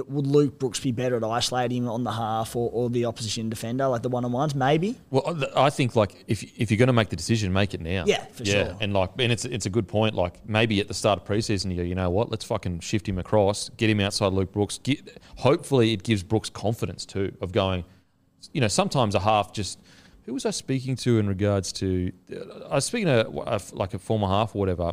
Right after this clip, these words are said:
Speaker 2: and he was talking ab-, how about sometimes it was the, the wide running forward outside him that made him confident.
Speaker 1: Mm.
Speaker 2: 'Cause he was like, "I know I've got a fucking dog outside me that's ready to go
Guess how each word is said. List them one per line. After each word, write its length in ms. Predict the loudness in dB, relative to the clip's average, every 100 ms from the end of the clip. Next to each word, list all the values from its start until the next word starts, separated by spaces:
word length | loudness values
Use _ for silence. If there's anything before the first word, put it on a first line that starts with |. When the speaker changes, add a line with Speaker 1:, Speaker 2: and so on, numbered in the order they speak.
| -6
Speaker 2:
and 100 | -2
he 80 | 0
was 160 | 0 0
talking 400 | 0 0 0 -2
ab-, 200 | -2 -4
how 140 | 0
about 220 | 2 0
sometimes 580 | -2 -4 -2 0 0 -2 -10 -20 -4
it 60 | 4
was 240 | 4 4
the, 160 | 0 -4
the 160 | -2
wide 360 | 0 4 4 4
running 200 | 2 0
forward 400 | -2 2 4 6
outside 520 | 2 0 2 2 2
him 260 | 0 -6 -6
that 140 | -8
made 300 | -4 0 0
him 160 | 0 -4
confident. 460 | -6 -8 -10 -14 -14 _
Speaker 1:
Mm. 100 | -8
Speaker 2:
'Cause 100 | -2
he 100 | 2
was 160 | 2 4
like, 140 | 0 0
"I 100 | -4
know 200 | 2 2
I've 140 | 2 0
got 100 | -4
a 40 |
fucking 400 | -2 -4 -4 -6
dog 320 | -2 -2 -2 -4
outside 420 | -6 -4 -4 -4
me 120 | -6
that's 200 | -8 -6
ready 140 | -4 -4
to 80 |
go 320 | 0 2 2